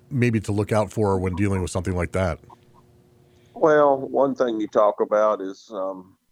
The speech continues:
Speaker 2: overstuffing the equipment, and anything from a small refrigerator on the cook line to your large walk-in cooler or freezer in your building. The evaporator coil and all the product placed on the shelving, there needs to be reasonable spacing allowed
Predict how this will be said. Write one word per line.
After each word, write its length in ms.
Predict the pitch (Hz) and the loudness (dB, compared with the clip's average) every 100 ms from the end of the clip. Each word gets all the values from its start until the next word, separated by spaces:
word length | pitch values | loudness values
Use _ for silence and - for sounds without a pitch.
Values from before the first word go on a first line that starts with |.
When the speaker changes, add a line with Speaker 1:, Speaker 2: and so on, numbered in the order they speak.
| _ | _
Speaker 2:
overstuffing 880 | 107 110 107 98 - 107 104 117 104 | 2 4 0 -4 2 2 2 -2 -2
the 140 | 95 | -2
equipment, 560 | 92 - 107 104 117 113 - _ _ _ _ - | 0 0 0 0 -2 -4 -14 _ _ _ _ -2
and 160 | 98 101 | 0 4
anything 480 | 113 113 117 110 | 4 4 2 2
from 200 | 107 101 | 0 0
a 60 | 90 | -2
small 400 | - 98 104 101 | -2 2 4 2
refrigerator 580 | 95 104 98 104 101 98 | -2 -6 -8 -10 -8 -8
on 100 | 90 | -10
the 60 | |
cook 300 | 90 107 104 | -8 -8 -6
line 300 | 95 92 92 90 | -4 -4 -6 -10
to 80 | 92 | -14
your 160 | 92 | -8
large 340 | 95 98 92 95 | -2 -2 -2 -4
walk-in 640 | 90 101 98 101 92 90 92 - | 0 0 0 -6 -6 -8 -12 0
cooler 280 | 101 98 85 | 4 6 4
or 120 | 73 | 2
freezer 440 | 104 101 98 95 | 2 0 0 -2
in 60 | 90 | -2
your 120 | 90 | -4
building. 500 | 87 101 101 90 87 85 _ _ _ _ _ _ - | -4 -2 -2 -4 -12 -18 _ _ _ _ _ _ 0
The 420 | 92 92 92 92 | 4 4 4 2
evaporator 560 | 98 104 107 110 107 95 - | 4 4 2 0 -2 -2 0
coil 720 | 107 104 104 98 98 95 - _ | 2 4 4 4 4 2 -2 _
and 140 | 92 92 | -4 0
all 200 | 95 104 | 2 2
the 80 | 98 | 0
product 380 | 101 101 92 - | 2 2 0 -4
placed 280 | 98 95 107 | -6 -6 -10
on 120 | 95 | -12
the 80 | 87 | -14
shelving, 540 | - 104 104 95 92 | -2 2 2 2 -2
there 120 | 92 92 | -2 -4
needs 240 | 98 98 | -6 -10
to 80 | - | -14
be 160 | 90 90 | -14 -12
reasonable 540 | 95 101 95 - 95 | -12 -12 -14 -16 -16
spacing 540 | - 101 101 - 95 | -12 -8 -8 -10 -10
allowed 500 | 87 87 90 92 92 | -6 -2 0 0 -2